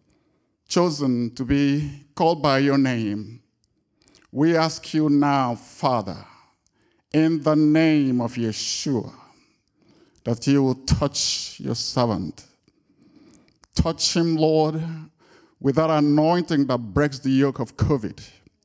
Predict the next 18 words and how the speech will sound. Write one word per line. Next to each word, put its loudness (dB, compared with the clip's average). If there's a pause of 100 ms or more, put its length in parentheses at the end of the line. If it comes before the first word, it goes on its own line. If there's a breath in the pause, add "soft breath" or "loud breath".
(1600 soft breath)
Release 2
him 2
now, 2
Father, -2
from -2
that 0
sick -4
bed. 0 (1080 loud breath)
We 2
ask 2
that -2
you 4
restore 0
him 4
back -4
to 2
us -2
quickly. -4